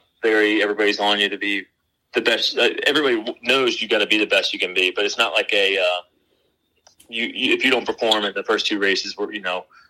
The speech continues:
um, kind of deal. Uh, that, that's the best way to put it. But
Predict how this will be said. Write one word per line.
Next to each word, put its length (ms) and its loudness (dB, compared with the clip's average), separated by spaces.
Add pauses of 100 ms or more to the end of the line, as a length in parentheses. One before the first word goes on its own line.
(280)
um, 420 2
kind 220 2
of 60 -10
deal. 280 0 (180)
Uh, 300 2 (160)
that, 140 2
that's 180 0
the 60 -6
best 220 0
way 80 0
to 60 -4
put 220 0
it. 140 0
But 180 0